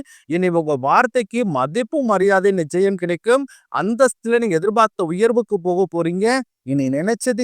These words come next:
எல்லாமே நடக்கும். தொழிலில் வியாபார தடைகள் அனைத்தும் விலகும்,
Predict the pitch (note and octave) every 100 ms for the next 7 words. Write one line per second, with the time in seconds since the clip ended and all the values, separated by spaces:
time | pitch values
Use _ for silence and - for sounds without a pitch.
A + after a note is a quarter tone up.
0 | F3 D#3 F#3+ A3 A3+ G#3+ F3 F3 - A#3+
1 | D4+ - _ - A#3 C#4 D#4 D4 D4 D#3
2 | E3 G#3 C4 C4+ C4 - A3 A3 G#3 F3
3 | G3+ G#3+ A#3 G3 F#3 F#3+ G3+ B3+